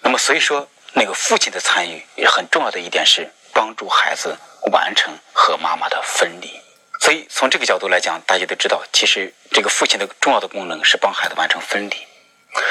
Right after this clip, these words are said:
所以说，父亲这个角色非常的不好做，特别是在中国，因为中国人拒绝分离，渴望的就是共生，而男性的本来的力量就是偏向于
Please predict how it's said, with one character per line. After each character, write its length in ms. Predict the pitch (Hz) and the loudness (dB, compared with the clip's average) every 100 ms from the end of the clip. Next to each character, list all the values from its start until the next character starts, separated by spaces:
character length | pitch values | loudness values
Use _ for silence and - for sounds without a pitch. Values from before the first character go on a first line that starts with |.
| - - | 0 0
所 240 | - - | 0 2
以 80 | 139 | 2
说， 260 | - 101 - | 0 -4 -6
父 280 | - - 151 | -2 2 2
亲 240 | - - - | 2 -2 -2
这 80 | |
个 100 | 220 95 | -2 0
角 260 | - - | -2 -2
色 320 | - - - - - | -2 -4 -6 -10 -4
非 340 | - - 123 | 0 2 0
常 280 | - - - | -2 -4 -4
的 140 | - - | -10 -2
不 60 | - | 2
好 260 | - - - | 2 0 -8
做， 280 | - - - - - | -8 -8 -12 -20 -2
特 200 | - - 113 | 2 2 0
别 180 | - | -2
是 200 | - - | 2 2
在 180 | - - - | 2 -6 -2
中 200 | - - | -2 -2
国， 240 | - - - - - _ _ _ _ _ _ _ - - - | -6 -8 -14 -20 -20 _ _ _ _ _ _ _ -2 -2 2
因 80 | 127 | 2
为 100 | 143 | 2
中 200 | 196 165 | 0 0
国 120 | 90 | -2
人 220 | 92 90 - - - - - | -2 -6 -14 -20 -20 -20 -2
拒 200 | - 160 | 0 0
绝 200 | - - | -4 -6
分 240 | - - - | -4 -4 -4
离， 120 | - - - _ - | -8 -10 -16 _ 2
渴 240 | - 90 | 2 2
望 200 | 78 110 | 0 -2
的 100 | - | -2
就 120 | - | -2
是 80 | - | -2
共 240 | - - - | -2 -2 2
生， 220 | - - - - - - - - | 0 0 -12 -12 -8 -2 2 4
而 100 | 117 | 2
男 240 | 120 90 | 2 0
性 160 | - 165 | 0 0
的 80 | 107 | -2
本 220 | - - | -4 0
来 100 | - | 0
的 100 | - | 2
力 160 | 135 101 | -2 -4
量 180 | 87 | -4
就 120 | - 95 | -4 -2
是 60 | |
偏 200 | - 101 | 0 0
向 140 | 95 | 0
于 100 | 95 | -2